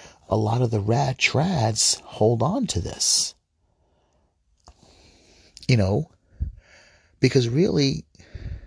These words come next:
it doesn't really challenge you. It doesn't challenge you at all.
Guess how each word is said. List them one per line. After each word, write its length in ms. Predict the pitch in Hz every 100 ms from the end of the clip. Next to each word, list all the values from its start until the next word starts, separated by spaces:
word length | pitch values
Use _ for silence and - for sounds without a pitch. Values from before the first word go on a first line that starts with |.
| - - _ _ - _ -
it 160 | 143
doesn't 400 | 131 170 185 151
really 500 | 147 175 156 135 123 -
challenge 640 | - - 202 262 170 - 85
you. 240 | 78 - - - _ _ _ _ _ _ _ _ _ _
It 140 | - 110
doesn't 300 | 139 156 156
challenge 480 | - 139 151 143
you 160 | 139 131
at 80 | 127
all. 440 | 190 190 - -